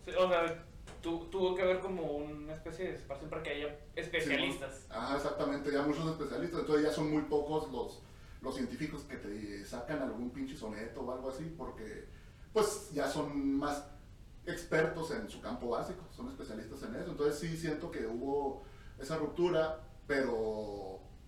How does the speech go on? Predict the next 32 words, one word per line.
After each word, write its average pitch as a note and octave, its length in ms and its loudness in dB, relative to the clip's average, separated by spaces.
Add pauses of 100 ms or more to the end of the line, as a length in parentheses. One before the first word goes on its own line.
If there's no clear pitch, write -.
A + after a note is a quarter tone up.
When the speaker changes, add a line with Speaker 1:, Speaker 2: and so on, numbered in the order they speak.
Speaker 2:
sí D#3 560 2 (160)
crean D3+ 420 6
en B2+ 120 2
cierta - 340 -2
forma C#3 920 0 (320)
arte E3 400 4
si C#3+ 160 -2
alguien B2 320 2
lo - 80 4
aprecia. C3+ 400 -2 (240)
Yo C#3+ 180 0
creo D3 160 2
que D3+ 60 -2
eso D#3 120 0
es D#3 40 0
lo D#3 120 0
que D#3+ 80 0
define B2 280 0
el C3 80 0
arte. - 240 0
Si C#3 100 -6
a C3 40 0
alguien D#3+ 220 0
le D3 80 2
gusta, E3+ 360 0
si D3 100 -2
alguien D3+ 200 -2
dice, D3+ 240 -4
"Ah, C3+ 120 -2
esto D3+ 140 -8
es C#3+ 80 -8
hermoso", C#3+ 520 -6